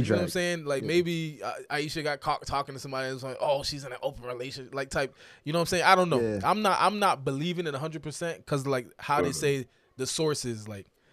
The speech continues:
Speaker 1: you know what I'm saying? They just be like, "Sources say," like, they, they, there's no real, real facts behind it yet.
Speaker 2: Yeah.
Speaker 1: So it's like, I, I can't, I'm not really gonna say I believe it yet. But, hey, it's, it's possible. Look at Will and Jada. That was a,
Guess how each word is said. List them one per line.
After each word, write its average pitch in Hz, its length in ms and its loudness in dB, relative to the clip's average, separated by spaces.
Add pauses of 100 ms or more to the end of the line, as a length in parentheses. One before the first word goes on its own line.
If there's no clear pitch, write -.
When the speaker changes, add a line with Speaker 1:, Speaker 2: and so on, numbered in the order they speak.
(220)
Speaker 1:
you - 40 -10
know 135 60 -4
what 131 100 -2
I'm 143 100 0
saying? 151 140 -2
They 170 120 2
just 170 180 -2
be 151 60 -2
like, 139 140 2
"Sources 147 400 -4
say," 123 280 -4
like, 107 240 -10
they, 147 100 -4
they, 139 300 -2
there's 143 220 -4
no 156 220 4
real, 139 440 2 (560)
real 135 240 0
facts 139 420 -4
behind 131 460 -8
it 151 120 -10 (240)
yet. 135 380 -4 (220)
Speaker 2:
Yeah. 104 240 2
Speaker 1:
So 135 140 2
it's 139 120 -6
like, 123 240 -4 (260)
I, 135 140 -6 (100)
I 113 120 -6
can't, 143 320 -8
I'm 147 100 -8
not 131 200 -4
really 135 180 -6
gonna 127 180 -10
say 131 160 -6
I 123 80 -4
believe 120 380 -6
it 135 80 -8
yet. 143 240 -6 (600)
But, 123 200 -4 (200)
hey, 180 220 8
it's, 135 140 0
it's 156 160 -2
possible. 156 520 2
Look 147 180 -4
at 143 140 -2
Will 147 280 -2
and 135 100 -4
Jada. 147 280 2
That 147 140 4
was 156 180 2
a, 131 180 2